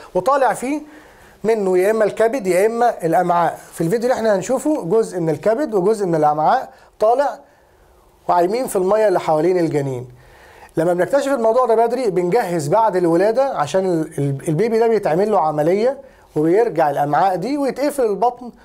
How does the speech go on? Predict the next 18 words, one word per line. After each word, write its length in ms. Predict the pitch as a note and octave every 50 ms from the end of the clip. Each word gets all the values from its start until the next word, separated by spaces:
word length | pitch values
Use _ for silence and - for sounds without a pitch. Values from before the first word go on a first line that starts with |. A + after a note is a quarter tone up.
| - _ -
بطريقة 360 | E3+ - G3+ G#3+ A#3+ A#3 G#3+
معينة 500 | G3 F#3+ F3 F3 F#3+ G#3+ A3 A#3 A3 F3+
جراحيًا 680 | D#3+ D3+ F3+ F#3+ F#3 F#3 - A3 A#3 A#3 A3+ A#3 A#3 A3 - -
بعد 400 | E3 F#3+ G3 G3 F#3+ F3 D#3+ - - - F3
الولادة، 480 | F3+ F3 F3 E3+ E3 D3 C#3 - - - - _ _ _ -
بس 200 | F3 F3 - -
ولادته 340 | F#3 F#3+ A#3 - - - F#3+
بتبقى 280 | - G#3 F3+ F#3 G3+
محتاجة 340 | F#3+ F#3 F#3 - G#3 G3+ G3
شوية 260 | G3 G3 G3 F#3 F#3 F#3
مهارة 240 | F3+ D#3+ E3+ F3+ F3
وفن. 260 | D3+ - - D3 B2 - - - - - _ _ _ _ _
ده 100 | F3 F3+
فيديو 200 | E3 F#3+ F3+ F3
تاني 260 | E3 E3+ F#3 F#3+ G3 F#3
بيظهر 320 | E3 D#3 D3 C3+ C#3 C#3+
لنا 260 | D3+ E3+ F3+ G#3 G3+
الأمعاء 600 | E3+ D3 D3 C#3+ C#3 C3+ C#3+ E3+ G#3+ - - -